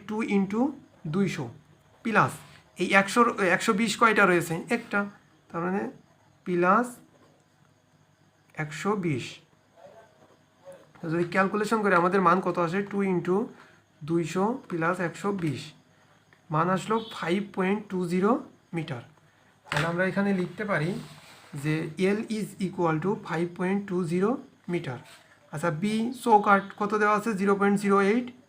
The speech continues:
মিটার, A is জিরো পয়েন্ট ওয়ান জিরো মিটার। আমরা এখানে মান বসালে ফাইভ পয়েন্ট টু জিরো এবং বি এর মান কত? জিরো পয়েন্ট জিরো এইট into A is জিরো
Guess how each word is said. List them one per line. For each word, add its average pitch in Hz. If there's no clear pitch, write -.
মিটার, 196
A 165
is 208
জিরো 185
পয়েন্ট 196
ওয়ান 175
জিরো 175
মিটার। 143
আমরা 160
এখানে 202
মান 190
বসালে 190
ফাইভ 170
পয়েন্ট 185
টু 180
জিরো 185
এবং 170
বি 190
এর 196
মান 196
কত? 202
জিরো 185
পয়েন্ট 208
জিরো 180
এইট 139
into 170
A 165
is 202
জিরো 180